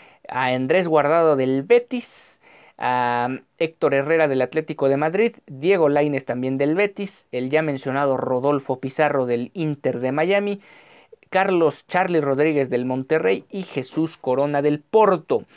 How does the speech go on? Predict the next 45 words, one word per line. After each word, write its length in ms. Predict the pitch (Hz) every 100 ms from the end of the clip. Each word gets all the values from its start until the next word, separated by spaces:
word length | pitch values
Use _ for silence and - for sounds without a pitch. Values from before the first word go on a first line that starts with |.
| - - -
De 120 | 127
delanteros 760 | 131 127 127 - 165 170 156 -
tiene 400 | 156 165 170 -
a 100 | 175
Raúl 360 | 170 143 151 147
Jiménez, 640 | 135 135 170 170 160 -
Irving 380 | 165 160 139 131
Lozano, 520 | 123 - 156 160 160 -
Henry 360 | 165 147 131
Martin, 520 | 131 156 160 170 170 -
que 100 | 139
por 220 | 131 135
cierto 260 | 156 156 -
se 80 | 135
va 60 |
a 40 | 139
unir 280 | 147 143
después 380 | - - - 135
del 120 | 127
partido 540 | - 110 - 139 127 - _ - -
allá 220 | 110 117
en 100 | 127
Holanda, 420 | 156 196 185 180 - _ _
y 220 | - 180 -
Alan 420 | 127 139 135 131
Pulido. 520 | 131 131 123 113 107 - _
¿Cómo 280 | - 139 139
puede 220 | 151 147
parar 500 | - 131 147 151 143
el 180 | 135 131
Tata 260 | 156 151 147
Martino? 500 | 143 143 226 240 226
Bueno, 340 | 175 190 190
puede 260 | 190 147 139
ser 200 | 147 147
con 180 | 135 131
Andrés 380 | 127 139 160 151
Guardado 580 | 135 131 139 156 147
y 140 | - 143
Héctor 260 | 143 135
Herrera 340 | 127 127 147 139
en 80 | 127
el 80 |
medio 280 | 131 147 160
campo, 420 | 233 226 202 214